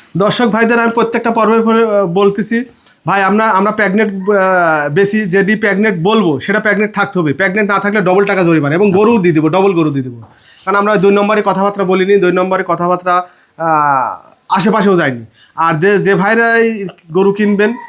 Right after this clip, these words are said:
Speaker 1: গরু অবশ্যই দেখে শুনে নেবেন এবং, আহ, যদি আসতে পারেন, আসি দেখে নিলে সব থেকে ভালো। আর মোবাইলে দেখলেও বারবার দেখে নেবেন, দেখে নিয়ে, আহ, সব, সব, আহ, সব থেকে উত্তম। দেখে নেওয়াটা সব,
Speaker 2: জি, অবশ্যই।
Speaker 1: হ্যাঁ, উত্তম।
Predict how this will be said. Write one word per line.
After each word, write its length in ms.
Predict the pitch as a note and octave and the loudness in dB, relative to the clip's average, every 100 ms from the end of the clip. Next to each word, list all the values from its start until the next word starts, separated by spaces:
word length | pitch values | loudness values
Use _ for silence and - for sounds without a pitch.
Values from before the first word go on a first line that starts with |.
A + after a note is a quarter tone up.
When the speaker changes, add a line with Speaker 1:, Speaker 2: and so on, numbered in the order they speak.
| - C#3+ | -14 -2
Speaker 1:
গরু 220 | E3+ F#3+ | 2 2
অবশ্যই 340 | F#3 G3 A3 G#3 | 2 0 0 0
দেখে 220 | F3 F#3 | 0 0
শুনে 220 | G#3+ G#3 | 2 2
নেবেন 280 | G3+ G#3 C4 - _ _ E3 | 4 2 -2 -8 _ _ -4
এবং, 260 | E3+ E3+ | 0 0
আহ, 520 | E3 D#3+ D#3 D3 D3 | 0 0 0 -2 -2
যদি 140 | E3 G3 | -2 0
আসতে 340 | - F3+ - | -2 -2 0
পারেন, 280 | A#3+ F#3 C#3+ | 0 0 -2
আসি 280 | C3+ F#3 B3 | -4 -2 0
দেখে 200 | A#3+ B3 | 0 0
নিলে 200 | B3 A#3+ | 0 0
সব 220 | A#3 A#3 | -2 -2
থেকে 140 | B3+ | -2
ভালো। 300 | A3 A3 C4+ - _ _ | 0 2 0 -6 _ _
আর 180 | D#3 E3+ | -2 2
মোবাইলে 340 | F#3 G#3+ A#3 | 2 2 2
দেখলেও 340 | A3 A3+ B3 B3+ | 2 2 0 0
বারবার 480 | F#3+ G3 G3 G3+ | 0 2 2 0
দেখে 200 | E3+ F3+ | -2 -2
নেবেন, 300 | G#3+ A3 B3 C4 - A2 | -2 0 -2 -4 -14 -6
দেখে 200 | E3 F3 | -4 -2
নিয়ে, 280 | A3+ B3 A#3+ | -2 -4 -6
আহ, 840 | - - A2+ D#3+ D#3+ D3+ C#3+ B2 | -14 -20 -12 -8 -6 -6 -8 -10
সব, 180 | D3 A#3+ B3 - G3 | -4 -4 -4 -2 -2
সব, 320 | - G#3+ G3 F#3+ | 0 -2 -2 -2
আহ, 200 | F3+ D#3 | 0 0
সব 220 | G#3+ G#3+ | -4 -2
থেকে 140 | A3+ | 0
উত্তম। 340 | G#3 - C3+ A#2 - - | 0 0 -4 -6 -10 -4
দেখে 180 | D#3+ G#3 | 0 2
নেওয়াটা 260 | A3 A3 | 0 -2
সব, 260 | A#3+ G3 F3 | -4 -6 -6
Speaker 2:
জি, 300 | E3+ F3 A#2+ | -6 -4 -2
অবশ্যই। 320 | G#2+ G#2+ F#2 | -2 -4 -2
Speaker 1:
হ্যাঁ, 280 | D#3 C#3+ C#3+ | -2 0 0
উত্তম। 400 | F3 - C3+ | -2 -2 -4